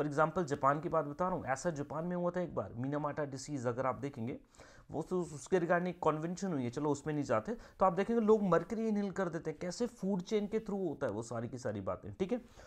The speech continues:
तो उसको पॉल्यूटेंट्स भी ट्रांसफर होते हैं, इससे रिलेटेड दो बातें आपको पढ़नी है, bioaccumulation, biomagnification। जम्मू एंड कश्मीर सब इंस्पेक्टर पुलिस में ये सवाल आपसे पूछा गया था,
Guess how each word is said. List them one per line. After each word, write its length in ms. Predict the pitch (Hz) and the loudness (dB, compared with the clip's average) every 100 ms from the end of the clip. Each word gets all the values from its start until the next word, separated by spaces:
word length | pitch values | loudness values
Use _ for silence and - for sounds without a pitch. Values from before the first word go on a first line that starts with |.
| - - - | -20 -2 2
तो 80 | |
उसको 300 | 262 226 262 | 2 2 2
पॉल्यूटेंट्स 640 | 269 214 190 196 208 226 180 | 2 2 2 2 6 4 4
भी 180 | 180 269 - - - | 2 0 -2 -12 0
ट्रांसफर 380 | 156 135 - 123 | 2 2 0 -2
होते 220 | 113 123 | 0 -2
हैं, 180 | 143 208 - - 233 | -4 -6 -14 -6 -2
इससे 280 | 226 262 | 8 10
रिलेटेड 360 | 233 208 202 220 | 12 10 6 2
दो 180 | 156 160 | 6 10
बातें 280 | 160 151 151 | 10 10 4
आपको 220 | 139 139 | 2 2
पढ़नी 320 | 131 120 135 | 2 2 0
है, 100 | 180 220 165 - | -2 -4 -12 -6
bioaccumulation, 880 | 113 135 165 170 170 160 156 160 180 - - 117 | 4 6 6 4 0 0 -2 -2 -6 -8 -16 -2
biomagnification। 920 | 110 113 110 104 98 - 113 107 107 - - | 0 2 0 -4 -6 -10 -12 -12 -12 -16 -10
जम्मू 300 | 110 156 180 | 2 2 4
एंड 100 | 202 | 0
कश्मीर 520 | 196 180 180 135 139 - - | 0 -2 0 0 0 -4 -16
सब 420 | - - 196 185 - | -12 6 6 6 0
इंस्पेक्टर 800 | 160 156 - - 147 - 165 165 170 - _ _ _ _ _ _ _ - - | 0 0 0 0 0 6 6 6 2 -20 _ _ _ _ _ _ _ -18 -4
पुलिस 300 | 131 135 135 | -2 -2 0
में 80 | 147 | 0
ये 80 | 135 | 0
सवाल 340 | 135 120 117 | -2 -2 -2
आपसे 200 | 113 - | -2 -10
पूछा 260 | 117 107 110 | -12 -8 -4
गया 160 | 110 | -2
था, 220 | 107 160 | 0 0